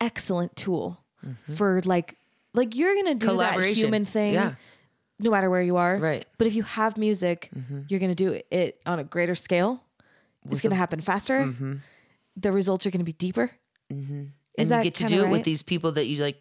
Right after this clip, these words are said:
Speaker 2: Yeah.
Speaker 1: Yeah.
Speaker 2: Yes. Yes.
Speaker 1: It's cool.
Speaker 2: Yes, all of the above.
Speaker 1: Anything unsaid?
Speaker 2: <laughs> Just thanks for having me here.
Speaker 1: Well, listen.
Speaker 2: Your home is lovely. You're
Speaker 1: Oh,
Speaker 2: lovely.
Speaker 1: thanks. I give everybody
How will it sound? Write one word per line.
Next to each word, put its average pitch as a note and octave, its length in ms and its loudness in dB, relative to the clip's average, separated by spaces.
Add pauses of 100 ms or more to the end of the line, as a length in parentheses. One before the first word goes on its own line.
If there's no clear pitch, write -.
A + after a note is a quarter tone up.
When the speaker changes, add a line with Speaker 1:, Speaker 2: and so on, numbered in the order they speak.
Speaker 2:
Yeah. C#3 280 -8 (420)
Speaker 1:
Yeah. F3 200 -10 (100)
Speaker 2:
Yes. - 460 -8 (180)
Yes. - 640 -8 (120)
Speaker 1:
It's - 100 -14
cool. F#3+ 360 -12 (640)
Speaker 2:
Yes, D3+ 520 -4
all C3 160 -6
of C3 120 -12
the B2 100 -10
above. - 260 -16 (180)
Speaker 1:
Anything D4+ 380 -2
unsaid? D4 600 -2 (240)
Speaker 2:
<laughs> F3 180 -8 (560)
Just - 640 0
thanks F3 360 -2
for D#3 120 -6
having C3+ 320 -6
me C3 80 -8
here. C3 300 -8 (160)
Speaker 1:
Well, A3 120 0
listen. B3+ 220 2
Speaker 2:
Your E3+ 60 -2
home D3+ 140 -2
is C#3 140 -6
lovely. C3+ 280 -6
You're C3 140 -4
Speaker 1:
Oh, B2+ 40 -2
Speaker 2:
lovely. B2+ 220 -4
Speaker 1:
thanks. C3 280 -8 (120)
I G#3+ 100 0
give G#3+ 200 -2
everybody G#3+ 680 0